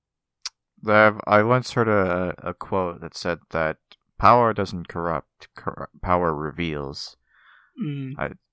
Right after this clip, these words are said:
Speaker 1: it doesn't necessarily change who you are, but it does show the world what kind of person you always wanted to be, or had you the opportunity to be that kind of person.
Speaker 2: Notch.
Speaker 1: There you go. <laughs>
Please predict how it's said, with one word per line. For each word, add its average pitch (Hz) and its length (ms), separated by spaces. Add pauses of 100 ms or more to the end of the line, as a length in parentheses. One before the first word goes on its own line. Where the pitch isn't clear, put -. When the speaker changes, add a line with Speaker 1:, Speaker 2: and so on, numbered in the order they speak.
(120)
Speaker 1:
it 95 100
doesn't 101 280
necessarily 95 920
change 101 420
who 95 100
you 85 220
are, 82 280
but 78 180
it 76 200
does 90 500 (460)
show 95 260
the 85 100
world 85 380
what 90 160
kind 87 160
of 82 100
person 82 420
you 80 220
always 85 300
wanted 90 300
to 82 80
be, 80 260
or 78 320 (380)
had 87 320
you 78 340
the 87 100
opportunity 76 500
to 71 100
be 80 160
that 73 180
kind 78 160
of 67 100
person. 78 520 (680)
Speaker 2:
Notch. 139 580 (480)
Speaker 1:
There 101 240
you 92 140
go. 90 300
<laughs> - 20